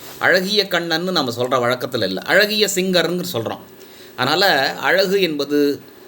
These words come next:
செயல்பாட்டில் இருக்கிறது, அடுத்தவருக்கு உதவக்கூடிய குணத்தில் இருக்கிறது அப்படிங்கிற அந்த செய்தியையும் அந்த இடத்திலே கொண்டு வந்து கொடுத்து, திருமழிசை ஆழ்வார் இருக்கிறதுலையே பத்து அவதாரத்துல அழகன் யாருன்னா நரசிம்மர் தான் அப்படின்னு,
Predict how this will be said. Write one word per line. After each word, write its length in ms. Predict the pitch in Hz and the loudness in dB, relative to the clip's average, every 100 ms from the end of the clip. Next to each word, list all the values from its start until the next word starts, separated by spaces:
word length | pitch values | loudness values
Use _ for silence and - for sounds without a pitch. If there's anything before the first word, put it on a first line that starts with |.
| - | -8
செயல்பாட்டில் 720 | - 151 180 208 190 180 175 | -2 0 0 2 2 2 2
இருக்கிறது, 520 | 143 123 123 117 120 117 | 2 2 -2 0 2 2
அடுத்தவருக்கு 600 | 123 180 202 185 175 165 | 2 0 0 0 0 -4
உதவக்கூடிய 720 | 127 185 202 190 170 156 113 | 0 2 0 -2 -2 -2 0
குணத்தில் 400 | 139 190 185 175 | 2 0 2 2
இருக்கிறது 580 | 147 143 135 127 131 117 | 2 2 0 0 0 0
அப்படிங்கிற 260 | 127 127 | -2 -2
அந்த 240 | 120 117 113 | 0 0 -4
செய்தியையும் 800 | - 160 175 165 147 156 127 104 - - - - | 0 0 0 0 0 0 -4 -8 -16 -20 -20 -8
அந்த 180 | 127 135 | -2 0
இடத்திலே 340 | 143 160 147 | 0 2 0
கொண்டு 220 | 131 139 | 2 0
வந்து 180 | 147 127 | 0 0
கொடுத்து, 500 | 120 123 123 190 127 120 | -2 -2 0 2 2 2
திருமழிசை 540 | 170 175 160 147 123 | 2 2 2 0 2
ஆழ்வார் 380 | 120 127 180 - - - - - - | 2 0 -2 -2 -14 -20 -20 -20 -4
இருக்கிறதுலையே 600 | 127 165 190 170 160 190 | -2 0 2 2 2 2
பத்து 320 | 156 135 180 | 0 0 2
அவதாரத்துல 500 | 156 165 180 175 160 | 2 2 0 0 0
அழகன் 600 | 185 190 123 156 170 185 | 0 0 0 2 2 0
யாருன்னா 460 | 147 135 147 143 208 - - - - | 0 -2 -2 -4 -8 -10 -20 -18 -4
நரசிம்மர் 480 | 131 147 175 135 113 | 0 2 2 2 2
தான் 280 | 131 127 - | 2 2 -2
அப்படின்னு, 600 | 123 117 156 170 117 | 0 0 0 0 0